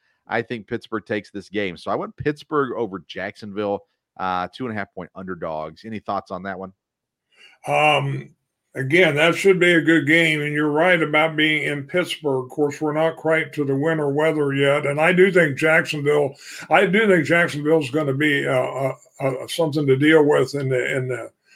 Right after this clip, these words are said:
Speaker 2: you know, A F C. Of course, uh, the North Division is, is, you know, shaping up to be tough like we thought it would be.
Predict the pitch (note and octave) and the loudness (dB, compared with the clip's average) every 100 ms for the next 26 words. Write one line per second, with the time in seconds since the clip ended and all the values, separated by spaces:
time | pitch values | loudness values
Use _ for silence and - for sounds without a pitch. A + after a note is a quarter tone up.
0 | - _ - C3+ C#3 D3+ D3 - D#3 D#3 | -20 _ 0 2 6 6 4 4 4 4
1 | - C#3+ C3+ - C#3+ B2+ B2 A#2 - _ | 4 2 2 0 2 2 2 -4 -12 _
2 | _ - B2+ B2+ B2 A#2+ B2+ D3+ E3+ C#3+ | _ -6 -2 0 -2 -4 0 4 4 2
3 | D3 C#3 D#3 C#3+ D3+ C#3 C3+ A#2+ - D3 | -2 2 2 2 0 2 0 0 -6 -4
4 | B2 - - _ _ C3+ C#3 B2+ D#3 D3 | -2 -4 -10 _ _ -2 -2 0 0 -2
5 | C#3 C#3 C3+ C3+ C3 C3+ D3+ D3+ C3+ C#3 | -2 -2 -2 -4 -2 -2 2 2 2 -2
6 | B2+ C#3+ C3 C#3+ C#3 C#3 C#3+ D3 C#3 D3 | -2 -4 -2 0 2 4 2 4 4 2